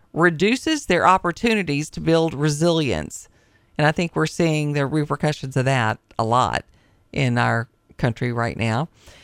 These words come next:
Uh, as a child psychologist, I have seen spoiled children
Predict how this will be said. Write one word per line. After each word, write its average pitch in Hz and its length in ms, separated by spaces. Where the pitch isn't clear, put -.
Uh, 143 240
as 165 200
a 170 60
child 214 340
psychologist, 190 960
I 175 280
have 151 680
seen 202 600
spoiled 208 480
children 185 580